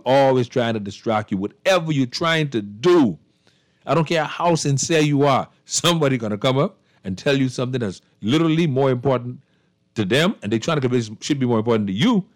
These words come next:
than what you actually have planned, that you're so convinced you're about to do.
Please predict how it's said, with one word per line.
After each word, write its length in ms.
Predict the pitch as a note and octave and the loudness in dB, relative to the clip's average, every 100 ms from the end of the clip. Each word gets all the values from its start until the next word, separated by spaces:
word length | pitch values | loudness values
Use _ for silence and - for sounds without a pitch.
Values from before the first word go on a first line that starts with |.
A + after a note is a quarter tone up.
| _ _ _ - | _ _ _ -2
than 160 | G#2+ | 0
what 240 | G#2+ C3+ - | 2 0 0
you 120 | D#3 | 0
actually 360 | A#2+ A#2+ - B2 | 2 -2 0 -2
have 160 | A2+ G#2 | -2 -4
planned, 300 | C#3 A#2+ F2+ | -4 -2 -4
that 80 | |
you're 100 | G2 | -8
so 240 | C#3 - C4+ | -6 0 0
convinced 380 | C4 E3 E3 - | 2 0 0 0
you're 100 | C3 | 0
about 200 | A2+ G#2+ | 0 0
to 80 | G2+ | -4
do. 180 | F2+ | -6